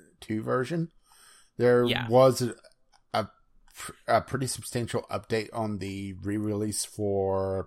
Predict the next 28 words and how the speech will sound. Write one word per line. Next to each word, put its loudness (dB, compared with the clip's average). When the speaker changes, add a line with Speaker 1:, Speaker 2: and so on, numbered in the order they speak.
Speaker 1:
P -8
C -8
that 0
changed -8
the -8
job -4
system -6
somewhat, -4
but 4
it's -2
an -2
utter 4
pain -6
to -2
get -4
a -2
hold -4
of -2
and -8
didn't -6
want -6
to -18
fly -2
the -6
Jolly -2
Roger -2
that -10
much. -6